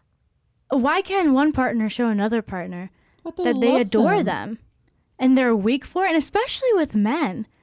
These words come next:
Speaker 1: or anyone who identifies as a man, it, it,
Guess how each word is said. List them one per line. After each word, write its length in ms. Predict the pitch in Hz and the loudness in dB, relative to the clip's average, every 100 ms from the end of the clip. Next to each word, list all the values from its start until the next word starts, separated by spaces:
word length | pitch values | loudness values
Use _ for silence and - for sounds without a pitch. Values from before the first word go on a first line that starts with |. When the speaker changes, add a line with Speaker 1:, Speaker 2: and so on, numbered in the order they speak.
| _ _ _ _ | _ _ _ _
Speaker 1:
or 160 | 277 | 0
anyone 360 | 320 349 359 320 | 2 2 2 2
who 100 | 311 | 2
identifies 760 | 294 247 285 440 - 220 214 208 | 2 2 0 -2 -6 -6 -4 -6
as 160 | 196 | -6
a 60 | 190 | -6
man, 300 | 180 165 196 - _ _ _ _ - | -8 -10 -16 -20 _ _ _ _ -6
it, 200 | 285 - | -4 -2
it, 240 | 277 269 | -2 -4